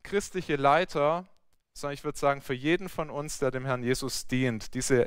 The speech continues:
Perspektive auf den eigenen Dienst, die uns Paulus hier zeigt. Der zweite Punkt, die richtige Sicht auf den eigenen Dienst, die Verse drei und vier. Die Frage, die Paulus hier beantwortet, ist, wer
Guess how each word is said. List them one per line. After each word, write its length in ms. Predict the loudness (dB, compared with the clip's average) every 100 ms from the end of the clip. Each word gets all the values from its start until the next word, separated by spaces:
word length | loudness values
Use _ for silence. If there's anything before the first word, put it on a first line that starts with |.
| 2
Perspektive 720 | 4 4 4 0 0 4 6
auf 100 | 4
den 160 | 4 2
eigenen 540 | 4 4 4 -2 -4
Dienst, 420 | -4 -6 -6 -6 -4
die 80 |
uns 180 | -4 -6
Paulus 420 | 0 2 2 -2 -4
hier 140 | -4
zeigt. 560 | -4 -4 -6 -10 -14 -14 -20 -20 -20 -20 _
Der 100 | -2
zweite 380 | 4 6 4 2
Punkt, 320 | -4 -6 -6
die 80 | -8
richtige 420 | -8 -8 -10 -12
Sicht 340 | -10 -8 -10 -8
auf 140 | -8
den 140 | -8 -2
eigenen 400 | -2 -2 -8 -8
Dienst, 440 | -8 -6 -10 -12 -18 -20 -20 -20 -20 -10
die 80 | 0
Verse 320 | 4 4 2
drei 300 | 2 4 4
und 120 | 2
vier. 400 | -8 -4 -2 -2 -8 _ _ _ _ _ _ _ _ -20 -20 -20 -20 _ _ _ _ _ _ _ -4
Die 80 | 2
Frage, 340 | 4 4 2
die 120 | -4
Paulus 720 | -2 2 2 2 -2 -4 -8 -12 -20 -18
hier 420 | 0 4 4 4
beantwortet, 680 | 2 2 2 2 0 0 -2
ist, 400 | -6 -8 -10 -2
wer 480 | 2 6 4 2